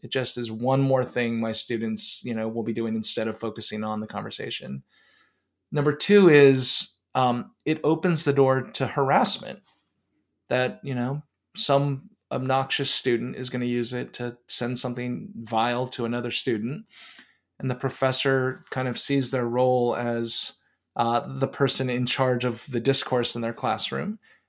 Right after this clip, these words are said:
And it bothers them that they might be in some way responsible for abetting harassment that they're gonna have trouble detecting, which would also mean, like, do we send these people to student discipline, et cetera? These all sound very paternalistic, of course.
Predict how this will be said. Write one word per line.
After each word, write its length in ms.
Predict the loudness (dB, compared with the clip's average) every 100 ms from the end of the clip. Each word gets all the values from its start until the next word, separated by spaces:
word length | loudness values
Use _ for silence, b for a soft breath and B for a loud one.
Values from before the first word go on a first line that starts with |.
| -2
And 100 | 0
it 120 | 4
bothers 320 | 4 6 4
them 200 | 0 -2
that 200 | -2 -2
they 100 | -2
might 260 | 0 -2 -2
be 300 | -2 -2 -2 -6
in 100 | -4
some 220 | -2 0
way 100 | -2
responsible 500 | -2 -2 -4 -4 -8
for 140 | -6
abetting 420 | -6 -4 -4 -4
harassment 500 | -4 0 0 0 -6
that 140 | -10 -12 _ -12
they're 180 | -8 -6
gonna 140 | -6
have 100 | -8
trouble 240 | -8 -10
detecting, 680 | -10 -10 -10 -8 -10 -10 -10 -16 b b b _
which 160 | 0 6
would 80 | 8
also 260 | 8 6
mean, 300 | 4 2 2
like, 320 | 0 -2 -6 b b b _ -6
do 120 | -2
we 80 | 2
send 260 | 4 6
these 140 | 4 2
people 320 | -2 0 -2
to 120 | -2
student 340 | -2 0 -2 0
discipline, 600 | 2 2 0 0 0 -2
et 120 | -4
cetera? 480 | -6 -4 -6 -6 -10 _ _ _
These 160 | 0 4
all 120 | 4
sound 200 | 6 6
very 160 | 6 2
paternalistic, 640 | -2 -2 0 2 0 -2
of 120 | -6
course. 420 | -6 -6 -4 -6